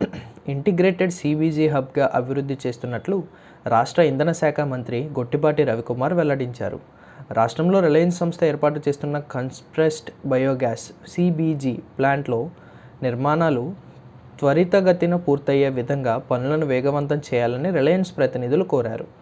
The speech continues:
తాజాగా సచివాలయంలో రిలయన్స్ సంస్థ ప్రతినిధులతో మంత్రి గొట్టిపాటి సమీక్ష నిర్వహించారు.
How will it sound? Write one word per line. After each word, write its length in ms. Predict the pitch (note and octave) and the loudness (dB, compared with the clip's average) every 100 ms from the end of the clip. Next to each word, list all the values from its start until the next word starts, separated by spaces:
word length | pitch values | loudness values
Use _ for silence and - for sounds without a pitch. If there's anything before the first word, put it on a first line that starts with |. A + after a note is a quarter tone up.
| - - - A#2 | -20 -20 -4 0
తాజాగా 360 | A2+ C#3+ E3 | 2 4 4
సచివాలయంలో 680 | F3 D3 D3+ D#3 E3 E3 D3 | 4 2 4 4 4 2 2
రిలయన్స్ 380 | D3 C3 D3 D#3 | 2 2 0 -2
సంస్థ 240 | C#3 C#3 | -6 -4
ప్రతినిధులతో 680 | D3+ C#3 C3+ C3+ C3 C3 D3+ | -2 -2 -2 -2 -2 2 2
మంత్రి 320 | D3 B2 D#3 | 0 -2 -2
గొట్టిపాటి 480 | C#3+ - C#3 C#3+ C3+ | -2 -2 0 0 0
సమీక్ష 360 | C3 A#2+ B2+ C3+ | -4 -6 -6 -6
నిర్వహించారు. 680 | A#2 A#2 A2+ A2+ A#2 G2+ | -4 -4 -6 -6 -6 -6